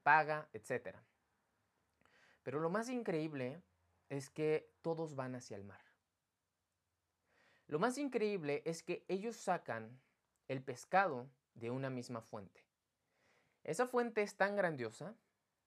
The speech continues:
y ocupa un espacio enorme en la faz de la tierra, que se llama océano, se llaman mares, lagunas, etcétera.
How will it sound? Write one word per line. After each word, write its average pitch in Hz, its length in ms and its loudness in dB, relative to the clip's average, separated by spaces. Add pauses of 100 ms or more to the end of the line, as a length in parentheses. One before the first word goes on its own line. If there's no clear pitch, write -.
(680)
y 139 120 -2
ocupa 190 300 0
un 220 100 0
espacio 226 520 -2
enorme 160 520 -2 (160)
en 131 140 -4
la 131 100 0
faz 127 240 0
de 135 60 -6
la 123 160 -2
tierra, 110 340 -6 (800)
que 117 100 -16
se 113 140 -8
llama 113 420 -2
océano, 107 600 -8
se 107 120 -14
llaman 98 260 -10
mares, 113 440 -8 (240)
lagunas, 110 680 -8
etcétera. 104 500 -10